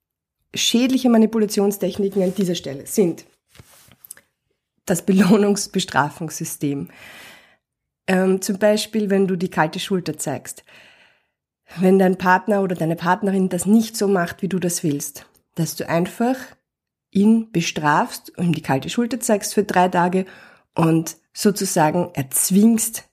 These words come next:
dass dein Partner oder deine Partnerin zu Kreuze kriecht und sagt, "Na gut, für deine Liebe tue ich das."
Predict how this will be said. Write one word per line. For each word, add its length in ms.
dass 500
dein 200
Partner 360
oder 120
deine 220
Partnerin 680
zu 160
Kreuze 440
kriecht 320
und 80
sagt, 240
"Na 80
gut, 340
für 160
deine 280
Liebe 520
tue 240
ich 140
das." 360